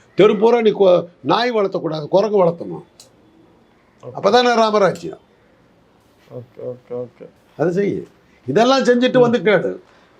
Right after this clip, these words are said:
Speaker 1: கமலஹாசன் டயலாக் தான்.
Speaker 2: ம்.
Speaker 1: "அவனை நிறுத்த சொல்லு, நான்
Speaker 2: நான்
Speaker 1: நிறுத்துறேன்."
Speaker 2: நிறுத்துறேன்.
Speaker 1: அவ்வளவுதான்.
Speaker 2: <laughs> கிட்டத்தட்ட ஒரு டிஸ்கிரிமினேஷன் கிட்ட போயிட்டாங்களோ, தள்ளி வைக்கிறது, ஒதுக்கி
Speaker 1: இதெல்லாம்,
Speaker 2: வைக்கிறது.
Speaker 1: இதெல்லாம் செய்யறதன் மூலமா ஏதோ சாதிக்கிறதா நினைச்சுக்கிட்டு இருக்கிறாங்க.
Speaker 2: ம்.
Speaker 1: இது இந்தியா பல துண்டுகளா பிரியறதுக்கான வாய்ப்புகளை வந்துகிட்டு இருக்குது.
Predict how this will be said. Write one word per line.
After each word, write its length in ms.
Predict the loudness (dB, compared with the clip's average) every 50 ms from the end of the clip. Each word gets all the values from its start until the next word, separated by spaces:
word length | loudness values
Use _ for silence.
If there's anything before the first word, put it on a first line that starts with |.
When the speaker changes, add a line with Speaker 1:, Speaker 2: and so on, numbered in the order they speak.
| _ -2
Speaker 1:
கமலஹாசன் 460 | 0 2 2 2 2 2 2 0 2
டயலாக் 340 | 2 2 2 2 2 0 -2
தான். 280 | -6 -8 -8 -12 -10 _
Speaker 2:
ம். 140 | -8 -6 -2
Speaker 1:
"அவனை 300 | 0 0 2 2 2 0
நிறுத்த 360 | 0 -2 -4 -2 -2 -2 0
சொல்லு, 340 | 2 0 0 0 -2 -6 -8 -6
நான் 140 | -4 -2 0
Speaker 2:
நான் 160 | 0 0 0
Speaker 1:
நிறுத்துறேன்." 40 | 0
Speaker 2:
நிறுத்துறேன். 340 | -2 -2 -4 -6 -6 -6 -10 -18 -20 _
Speaker 1:
அவ்வளவுதான். 580 | -4 -4 -2 0 0 -2 -2 -4 -8 -12 -12 -12 _ -18 -18 -18
Speaker 2:
<laughs> 300 | -18 -20 -20 -20 -8 _
கிட்டத்தட்ட 340 | 0 2 2 4 4 4 4
ஒரு 120 | 4 4
டிஸ்கிரிமினேஷன் 640 | 2 2 0 2 2 2 4 4 2 2 2 0 0
கிட்ட 220 | -2 0 0 0
போயிட்டாங்களோ, 500 | 2 2 2 2 2 2 2 2 0 2
தள்ளி 240 | 2 2 2 4 2
வைக்கிறது, 380 | 2 2 2 0 2 2 2 2
ஒதுக்கி 280 | 2 0 0 2 2
Speaker 1:
இதெல்லாம், 360 | 0 0 0 0 0 -2 -2 -6 -10 _ _ _
Speaker 2:
வைக்கிறது. 380 | -2 0 2 2 2 2 0
Speaker 1:
இதெல்லாம் 20 | 0
செய்யறதன் 520 | 2 2 2 2 2 0 0 0 0 0
மூலமா 240 | -2 -2 -2 0 0
ஏதோ 320 | 0 0 2 0 0 0 0
சாதிக்கிறதா 520 | 0 0 2 0 0 0 2 0 0 0 0
நினைச்சுக்கிட்டு 380 | -4 -6 -4 -4 -4 -4 -4
இருக்கிறாங்க. 500 | -6 -6 -6 -6 -8 -8 -6 -6 -6 -6 -6 _
Speaker 2:
ம். 420 | -10 -10 -8 -8 -10 -12 _ 0 0
Speaker 1:
இது 320 | 2 4 4 4 4 2
இந்தியா 340 | 0 0 0 0 2 2 2
பல 220 | 2 0 0 0
துண்டுகளா 540 | 0 0 -2 -2 0 0 2 2 2 2 0
பிரியறதுக்கான 720 | -2 -4 -2 -2 -2 -2 -4 -6 -6 -4 -2 0 0 0 2
வாய்ப்புகளை 500 | 2 2 0 0 -2 -4 -8 -6 -6 -6
வந்துகிட்டு 400 | -6 -8 -10 -12 -14 -14 -14 -20
இருக்குது. 220 | -20 -20 -20 -20